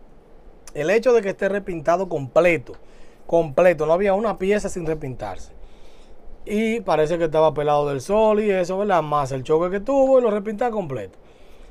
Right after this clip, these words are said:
El hecho de que esté repintado completo y el hecho de que tenga ochenta mil millas, un carro dos mil quince, señores,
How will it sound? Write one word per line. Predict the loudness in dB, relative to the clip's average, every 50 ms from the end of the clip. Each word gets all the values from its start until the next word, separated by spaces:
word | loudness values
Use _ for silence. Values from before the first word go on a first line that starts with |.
| -12 -4
El | 0 2
hecho | 2 4 4 4
de | 4
que | 4
esté | 4 4
repintado | 4 4 2 0 0 0 0 0 0 0
completo | -2 -4 -6 -6 -8 -10 -10 -10 -12 -16 -18 -20 -20 -20 -20 -20 -20 -20 -20 -20 -20 -20 -20 -20 -20 -20 -18 -18 -16 -12 -6
y | 0 2 2
el | 4 6 6
hecho | 6 6 6 4 2
de | 2 0
que | -2 -4 -4
tenga | -2 -2 -2 -2 0 -2
ochenta | -2 -2 -4 -6 -4 -2 -2 0
mil | 0 0 -2 0 0
millas, | 0 0 0 0 -2
un | -2
carro | -2 0 0 0 0
dos | 0 -2
mil | -2 -4 -4 -6
quince, | -6 -4 -4 -4 -4 -4 -6 -6
señores, | -6 -4 0 0 2 2 2 0